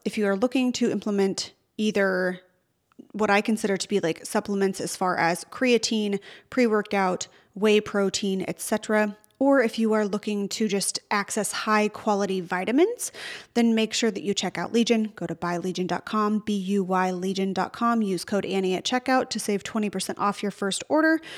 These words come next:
or get double Legion reward points. So flexibility, to be clear, is the capacity for mobility. I'm gonna say it again. Flexibility is the capacity for mobility, just as muscle mass is the capacity for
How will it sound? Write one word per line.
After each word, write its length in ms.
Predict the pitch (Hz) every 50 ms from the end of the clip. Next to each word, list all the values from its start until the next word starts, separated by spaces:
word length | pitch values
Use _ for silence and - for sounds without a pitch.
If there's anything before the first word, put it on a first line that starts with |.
| - - - -
or 240 | - 320 320 311 320 - - _
get 160 | - 269 - -
double 200 | 226 214 226 214
Legion 300 | 214 202 175 185 180 175
reward 320 | 170 156 151 143 143 -
points. 380 | - - - - - - - - _ - - - - - - -
So 120 | - 247
flexibility, 720 | - - 302 320 - - 392 277 202 190 180 185 214 226 - - _ _ - _ _ _ _
to 100 | - 233
be 80 | 214 240
clear, 360 | - - 190 156 170 214 - _ _ _ _ _ _
is 260 | - 262 285 302 285 294
the 140 | 277 262
capacity 600 | - - 262 - 233 208 202 - - 196 220 214
for 200 | 202 - - 202
mobility. 560 | 202 185 185 180 175 160 156 151 - - 127 160
I'm 80 | 151
gonna 140 | - - -
say 280 | - - - 175 190 208
it 60 | 208
again. 280 | 208 190 185 - - - - - - - - -
Flexibility 1120 | - - - - 233 277 320 - - - 220 175 - 131 107 98 80 107 107 - 254 - - - - - - - _ _
is 220 | 240 247 226 202
the 80 | 220 226
capacity 640 | - 233 - 220 190 175 - - 202 208 208 214 220
for 220 | - - 254 254
mobility, 800 | 240 233 254 285 285 214 196 - - - - - - - - - _ _
just 240 | - 226 226 220 - -
as 320 | - 202 196 180 - - - -
muscle 460 | 190 196 214 247 247 - - 180 165
mass 540 | 165 - - 185 254 - - - - - - _ _
is 240 | - 233 240 226 208
the 100 | - 214
capacity 600 | - 220 - - 208 180 180 - - - 202 196
for 400 | 190 - - 156 165 170 196 214